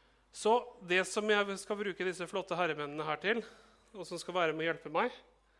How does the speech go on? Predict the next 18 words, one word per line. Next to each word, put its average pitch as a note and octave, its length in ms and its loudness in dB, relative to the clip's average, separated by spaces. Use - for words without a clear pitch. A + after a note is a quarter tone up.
det E3 240 2
er E3+ 160 8
veldig F3 220 -2
spennende, F3 340 -2
skjønner F#3 240 -2
du. C#3+ 140 -8
For F3 160 -2
nå F#3+ 220 4
har F#3+ 100 4
jeg F#3 80 -2
lyst E3 160 -6
til F3 60 -6
å - 20 -6
fortelle E3+ 240 -4
litt F3 140 -8
hvordan E3+ 320 -2
synd B3 600 -4
fungerer. F3+ 640 0